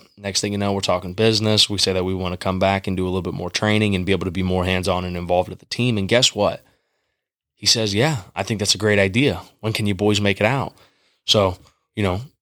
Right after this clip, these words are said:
we tell him when we can make it out. We talk pricing. Next thing you know, we're negotiating. Next thing you know, we land on the deal. And a couple of weeks later, me and Ryan are getting onto an airplane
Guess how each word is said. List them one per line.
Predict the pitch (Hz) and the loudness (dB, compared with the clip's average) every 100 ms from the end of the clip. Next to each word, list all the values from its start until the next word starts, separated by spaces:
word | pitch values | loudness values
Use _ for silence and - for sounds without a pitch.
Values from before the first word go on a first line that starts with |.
| _ | _
we | 117 | -6
tell | 113 107 | 0 2
him | 104 | 4
when | 101 | 4
we | 104 | 2
can | 101 | 2
make | 101 95 | 0 2
it | 98 | 0
out. | 92 92 | 2 0
We | |
talk | 107 95 95 | 2 0 0
pricing. | - 92 92 - 110 | 0 0 2 0 0
Next | 101 87 | -4 -2
thing | 107 | -2
you | 95 | -2
know, | 92 | -2
we're | 95 | -2
negotiating. | 92 90 92 - 104 107 123 | -2 -2 0 2 2 0 -2
Next | 87 - | -2 -2
thing | 98 | 0
you | |
know, | 95 | 0
we | 98 98 | 0 2
land | 92 92 92 | 2 0 0
on | 95 | -2
the | |
deal. | 92 104 110 123 101 | -2 2 4 2 0
And | 90 | -4
a | - - _ - | -10 -20 _ -2
couple | 117 104 | 2 4
of | 104 | 4
weeks | 113 107 | 4 4
later, | 107 113 110 | 4 4 4
me | 107 | 2
and | 104 92 | 2 4
Ryan | 98 123 110 | 4 4 2
are | 95 92 | 2 0
getting | 95 107 107 | 0 0 0
onto | 104 95 98 | 0 0 -2
an | 90 | 0
airplane | 98 127 135 101 92 90 | 2 2 2 -2 0 -2